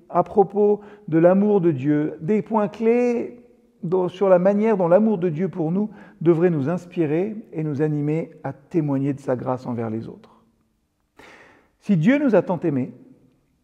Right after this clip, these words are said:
alors notre réponse naturelle devrait être de partager cet amour avec les autres, comme on l'a vu finalement toute cette semaine.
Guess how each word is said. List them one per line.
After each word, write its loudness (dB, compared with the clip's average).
alors 4
notre -2
réponse -2
naturelle -4
devrait 0
être -2
de -6
partager -2
cet -6
amour -2
avec -4
les -4
autres, -10
comme 0
on 4
l'a 4
vu 0
finalement -2
toute -4
cette -8
semaine. -10